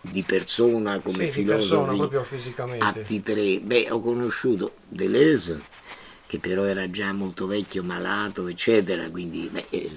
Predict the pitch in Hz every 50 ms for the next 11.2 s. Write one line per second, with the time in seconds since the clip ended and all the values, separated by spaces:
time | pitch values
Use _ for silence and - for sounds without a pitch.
0 | - - - - - - - - 101 95 98 113 120 92 - - - 95 87 87
1 | 92 92 85 - - 101 107 120 120 101 87 101 98 98 101 101 98 - - -
2 | - - - - - - - - - - - - - - - - - 85 87 95
3 | 101 95 - 110 107 104 104 104 95 - - 113 - - - - 113 113 110 110
4 | 110 107 110 110 110 110 110 110 110 110 110 104 110 110 107 104 104 104 101 104
5 | 101 101 104 101 98 101 107 101 98 - - 165 170 - - - - - 127 117
6 | 110 110 110 - 110 117 120 113 110 110 107 104 104 104 107 110 110 - - -
7 | - - - - - - - 95 107 110 110 110 110 110 110 110 107 90 - -
8 | 123 113 113 113 117 127 127 120 113 113 110 98 104 110 113 110 110 113 110 107
9 | 107 - - - 123 107 107 107 107 107 107 107 110 117 120 120 110 - - -
10 | 101 101 101 101 101 104 104 104 98 101 107 113 110 104 98 98 98 98 98 98
11 | 95 95 95